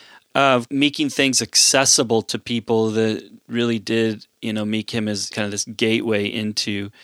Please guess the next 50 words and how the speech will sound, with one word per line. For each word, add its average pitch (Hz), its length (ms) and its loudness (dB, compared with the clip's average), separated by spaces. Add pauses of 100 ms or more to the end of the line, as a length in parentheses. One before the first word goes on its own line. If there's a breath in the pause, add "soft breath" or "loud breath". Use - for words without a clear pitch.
(360 loud breath)
going 127 240 4
deeper 131 260 2
in 131 80 2
your 127 80 0
faith 131 400 2
and 110 100 -2
knowing 117 260 0
that 117 120 -2
there 120 160 2
are 120 140 4
good 113 200 -2
reasons 117 680 -4
for - 140 -8
what 110 160 2
we 110 80 -2
believe. 110 420 0
And, 107 160 -4 (420 loud breath)
and 135 120 -2
so 147 340 6 (340 soft breath)
this 190 220 4
has - 80 2
kind 233 160 2
of 135 80 0
started 143 280 4
a 135 40 4
bit 139 140 2
of 131 100 -2
a 131 60 4
movement 131 520 2
that 120 360 2
you 123 180 -4
can 117 160 -2
check 120 320 2
out 127 300 4 (120)
and 113 480 -2
even 113 260 -6
participate 117 680 -2
in 131 240 -2 (360 loud breath)
called 113 340 2
the 110 80 -2
hashtag 120 640 2
Thank 117 260 -2
You 113 100 0
Ravi, 120 440 2 (540 loud breath)
uh, 120 320 2
in 139 180 2
which 135 220 2
you 131 100 -2
can 127 140 -2
see, 123 520 2